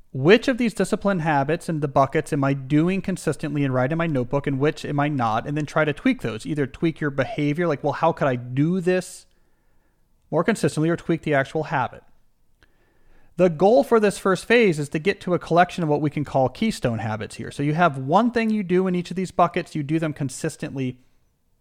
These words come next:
You record consistently that you've done them. Now you have taken a non-trivial step outside of the shallows.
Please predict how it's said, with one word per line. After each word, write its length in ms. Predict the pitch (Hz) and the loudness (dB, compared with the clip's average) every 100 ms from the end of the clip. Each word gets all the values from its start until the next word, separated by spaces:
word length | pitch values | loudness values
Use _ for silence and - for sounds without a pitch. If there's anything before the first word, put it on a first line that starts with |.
| _ _ _ _ _ _ _ _ | _ _ _ _ _ _ _ _
You 180 | 135 120 | -10 -8
record 520 | 117 - - 190 180 | -8 -4 4 4 4
consistently 500 | 147 139 135 135 123 | -2 -4 -4 -6 -6
that 140 | 120 | -8
you've 120 | 113 110 | -10 -12
done 140 | - | -14
them. 100 | - - _ _ _ _ _ _ _ _ _ _ _ _ _ _ _ _ _ | -18 -20 _ _ _ _ _ _ _ _ _ _ _ _ _ _ _ _ _
Now 400 | 127 127 156 208 | -4 2 6 6
you 280 | 285 254 254 | 6 6 4
have 260 | 185 196 - | 4 2 2
taken 480 | 180 175 175 156 - | -4 0 0 -2 -2
a 380 | 143 131 123 - _ _ _ _ _ _ _ | -2 0 -2 -6 _ _ _ _ _ _ _
non-trivial 920 | 147 135 175 220 240 - 226 202 185 | -4 2 6 8 6 4 0 2 2
step 360 | - - 160 151 | 0 2 2 2
outside 480 | 151 151 - 143 131 | 0 -2 0 0 0
of 80 | 123 | -2
the 40 | |
shallows. 680 | 117 - 98 - - - - | -4 -6 -8 -12 -20 -20 -20